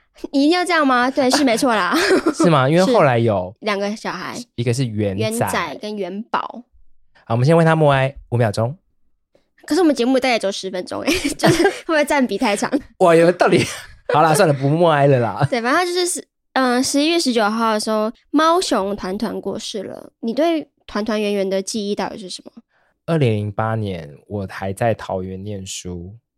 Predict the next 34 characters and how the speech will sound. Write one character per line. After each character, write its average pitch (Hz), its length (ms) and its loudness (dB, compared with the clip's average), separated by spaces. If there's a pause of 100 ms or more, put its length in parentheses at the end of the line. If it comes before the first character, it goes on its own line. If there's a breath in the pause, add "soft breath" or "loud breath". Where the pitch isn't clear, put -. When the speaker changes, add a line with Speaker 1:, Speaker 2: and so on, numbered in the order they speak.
(100)
Speaker 1:
嗯。 190 220 -10
Speaker 2:
然 101 80 -8
后 113 240 -2
当 120 360 -4
时 92 880 -10
新 139 300 0
闻 113 160 2
蛮 98 240 -8
大 98 300 -6
的， - 240 -20 (1300)
然 113 100 -2
后 - 20 2
在 170 140 0
那 175 80 2
个 143 80 2
国 120 120 -2
民 117 140 -2
党 113 160 -2
统 95 220 -10
治 120 120 -6
的 104 120 -2
时 - 180 -8
期， 92 140 -10
我 90 180 -8
没 98 160 -8
有 101 160 -6
太 110 200 -6
有 85 140 -6
印 95 160 -14
象， 92 300 -10
那 95 80 -12
是 98 160 -10
一 85 140 -12
个 69 280 -18